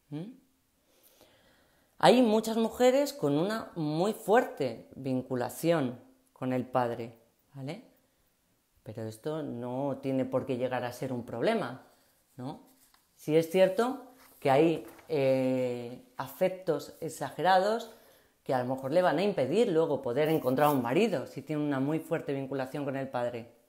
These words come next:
porque siempre va a ir com-, comparando los, los hombres, ¿no? a su padre.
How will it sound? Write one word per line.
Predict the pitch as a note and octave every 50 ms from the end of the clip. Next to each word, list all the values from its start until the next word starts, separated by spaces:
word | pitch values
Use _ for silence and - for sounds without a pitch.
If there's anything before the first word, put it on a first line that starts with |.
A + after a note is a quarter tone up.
| _ _ _ _ _ _ _ _ _ - A2+
porque | A2+ G#2 -
siempre | - - C3 C3 C#3 D3+
va | D#3
a | D#3+ E3
ir | D#3 C#3 C3
com-, | - C3+ - C3 C3+ B2+ - -
comparando | - - C#3+ C3 C3 A#2 A#2 C#3+ F#3 G#3+ F#3+ D#3+ C3+ A#2+
los, | A#2 A#2 A#2 B2 - - _ _ _
los | - C#3+ B2+ B2 A#2 - -
hombres, | F3 G3 G3 E3+ D3 B2 A2 A2 - C3
¿no? | C#3 F3 G3+ - -
a | C3 B2
su | - - B2+
padre. | - B2 A#2 A#2 A2+ A#2 B2 B2+